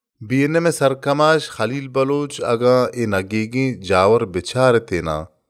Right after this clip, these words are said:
वो ए बिजेड़ते कि बलूचिस्तान जावर नगेगा।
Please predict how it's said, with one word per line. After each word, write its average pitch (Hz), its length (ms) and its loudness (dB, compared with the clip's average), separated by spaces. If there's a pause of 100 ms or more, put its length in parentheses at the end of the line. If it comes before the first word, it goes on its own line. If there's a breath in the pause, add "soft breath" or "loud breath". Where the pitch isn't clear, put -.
(320)
वो 113 100 2
ए 120 100 6
बिजेड़ते 95 880 0
कि - 140 -12
बलूचिस्तान 95 840 -2
जावर 92 460 4
नगेगा। 80 600 -4